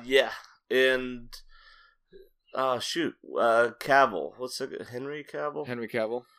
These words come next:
Speaker 1: Uh, he was a perfect pick for Batman. Even
Speaker 2: Yeah.
Speaker 1: <laughs> he, I mean, Superman. And he's, and he's British, so that's kind of fun. Um, I also love the fact that he is an unapologetic nerd. That's awesome.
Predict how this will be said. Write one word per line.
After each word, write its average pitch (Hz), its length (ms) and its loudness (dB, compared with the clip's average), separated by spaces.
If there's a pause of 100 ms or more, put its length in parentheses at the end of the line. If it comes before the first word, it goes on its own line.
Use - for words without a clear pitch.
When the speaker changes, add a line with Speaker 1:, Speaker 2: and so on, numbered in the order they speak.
(300)
Speaker 1:
Uh, 107 400 8
he 123 140 2
was 208 160 0
a 120 60 -2
perfect 139 420 0
pick 90 200 -2
for 82 100 -6
Batman. 78 480 -4 (380)
Even 117 340 0
Speaker 2:
Yeah. 113 100 -4 (180)
Speaker 1:
<laughs> - 120 -16
he, 113 200 -2
I 104 100 -2
mean, 98 180 -2
Superman. 85 360 -6 (340)
And 110 140 2
he's, 123 340 0 (100)
and 110 160 2
he's 123 140 -6
British, - 680 -2
so - 160 -8
that's 123 140 -6
kind 113 160 -6
of 90 140 -10
fun. 90 280 -4 (520)
Um, 113 480 6 (260)
I 113 80 8
also 175 260 6
love 131 260 4
the 120 80 -2
fact 120 320 2
that 107 120 -6
he 113 140 -6
is 104 120 -6
an 104 120 -4 (100)
unapologetic 113 960 0
nerd. 92 500 -2 (1500)
That's 107 240 -6 (120)
awesome. 92 500 0